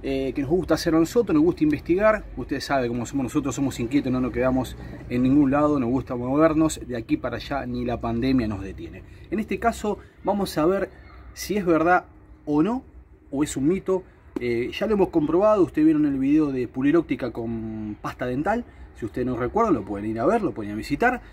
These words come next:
tranquilamente. La verdad que, eh, bueno, compruébenlo ustedes si es mito o no. En este caso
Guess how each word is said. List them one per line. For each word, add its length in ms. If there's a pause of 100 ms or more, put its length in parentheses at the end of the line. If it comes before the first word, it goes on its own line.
(140)
tranquilamente. 600
La 100
verdad 240
que, 300
eh, 720
bueno, 200 (380)
compruébenlo 440
ustedes 380 (320)
si 220
es 60
mito 500
o 140
no. 240 (300)
En 80
este 160
caso 420